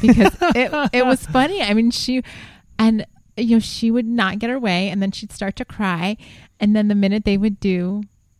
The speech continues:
Speaker 1: whatever she wanted, she would just burst out laughing. And at one point in time, your mom looks at her and goes, "Do you do that that easily?" And she's like, "Yes, Nana."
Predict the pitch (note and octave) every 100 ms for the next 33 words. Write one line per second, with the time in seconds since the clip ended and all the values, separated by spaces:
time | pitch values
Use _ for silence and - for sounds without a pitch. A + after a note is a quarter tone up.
0 | _ - F#3+ G3+ F#3 G3 A3+ G3 E3 D#3+
1 | F#3+ - _ _ _ - G#3+ - A#3+ A3+
2 | G#3 - A#3 G3 F3 E3+ E3+ G3 A#3+ F#3+
3 | E3+ F#3+ F3+ G3 A#3 - G3+ F3+ G3+ F3+
4 | F3+ F3 F#3+ F#3+ F#3+ G#3+ F#3+ F#3+ F3 F#3
5 | - _ _ _ _ _ - A3 A3+ D4+
6 | G4+ F#4+ B3+ A#3+ B3 E4 F4 D#4+ - C#4
7 | C4 C4 F4 G4+ - D#4 C#4 C#4+